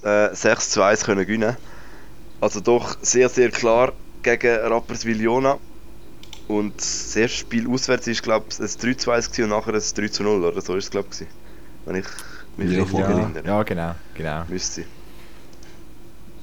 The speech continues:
Speaker 1: Äh, ja, also, pff, ist einfach, schlussendlich muss, mü-, mü-, muss man sagen, hat das Xamax das mindeste Ziel, wo es eigentlich so, das Ziel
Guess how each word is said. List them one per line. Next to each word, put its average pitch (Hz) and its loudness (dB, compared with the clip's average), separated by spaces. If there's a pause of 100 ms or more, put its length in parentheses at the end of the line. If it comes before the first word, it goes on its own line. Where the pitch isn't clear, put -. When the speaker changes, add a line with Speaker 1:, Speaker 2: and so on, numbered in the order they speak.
(160)
Speaker 1:
Äh, 92 8
ja, 104 10
also, 113 6
pff, - -6 (380)
ist 101 -2
einfach, - 0 (720)
schlussendlich 123 4
muss, 117 0
mü-, 123 -2
mü-, 117 -2
muss 113 -4
man 107 -6
sagen, 107 2 (800)
hat 101 4
das - -2
Xamax 110 4 (840)
das - -8
mindeste 117 4
Ziel, 117 2
wo 107 6
es 104 2
eigentlich 107 4
so, 104 2 (840)
das - -10
Ziel 170 6